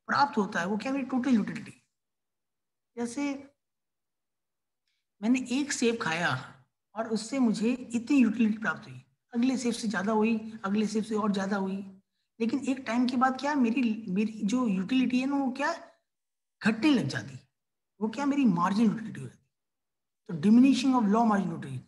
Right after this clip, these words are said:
अ, सीमांत उपयोगिता का सिद्धांत। तो उसमें हम पढ़ेंगे कि save खाने के बाद मुझे,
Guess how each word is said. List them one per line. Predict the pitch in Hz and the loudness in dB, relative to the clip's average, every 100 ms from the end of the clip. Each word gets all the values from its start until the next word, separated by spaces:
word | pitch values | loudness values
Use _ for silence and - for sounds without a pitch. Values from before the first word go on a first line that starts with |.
| _ _ _ _ 165 | _ _ _ _ -8
अ, | 160 151 160 160 160 156 160 160 _ _ _ | -6 -4 -4 -6 -10 -12 -16 -20 _ _ _
सीमांत | _ - 220 226 254 233 | _ 2 6 6 6 2
उपयोगिता | 196 214 202 208 208 | 0 2 2 2 0
का | 196 202 269 - - _ - | 0 -2 -2 -6 -16 _ -14
सिद्धांत। | 165 139 165 123 - _ _ _ _ _ - | -10 -6 -6 -8 -12 _ _ _ _ _ -12
तो | |
उसमें | 190 - 220 | -6 0 2
हम | 220 | 2
पढ़ेंगे | 202 220 226 220 | 2 2 2 2
कि | 233 226 220 202 - - _ _ _ _ | 0 0 0 -2 -8 -16 _ _ _ _
save | - 208 233 | -4 0 0
खाने | 196 202 208 | 0 0 0
के | |
बाद | 233 | 2
मुझे, | 220 233 247 - - | 4 4 2 -4 -14